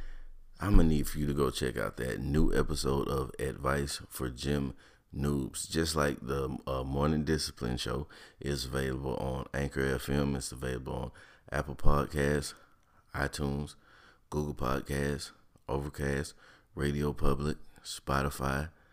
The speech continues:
Pocket Cast, pretty much anywhere where podcasts are available, you can find that. Now, let's get into the Thoughts by DeVille D I segment.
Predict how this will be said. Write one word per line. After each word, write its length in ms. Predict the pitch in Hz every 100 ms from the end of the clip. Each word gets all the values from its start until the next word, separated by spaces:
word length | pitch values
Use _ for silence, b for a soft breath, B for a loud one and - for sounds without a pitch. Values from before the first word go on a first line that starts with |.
| b b -
Pocket 380 | 73 73 78
Cast, 420 | - 73 71 73 - B B B
pretty 200 | 95 87
much 260 | 80 76 -
anywhere 400 | 78 76 71 67
where 200 | 67 64 - - _
podcasts 600 | - 67 60 - 58 57
are 160 | 58 50
available, 480 | 65 73 69 69 67 B B B _
you 140 | - 80
can 180 | 73
find 320 | 67 71 60 50
that. 160 | 50 - -
Now, 260 | 80 - - B B
let's 180 | - 92
get 180 | - 80
into 260 | 76 - 69
the 120 | 67
Thoughts 300 | - 57 -
by 180 | 65 60
DeVille 360 | 58 58 57 -
D 180 | 64 58
I 180 | 52 -
segment. 500 | - 69 69 -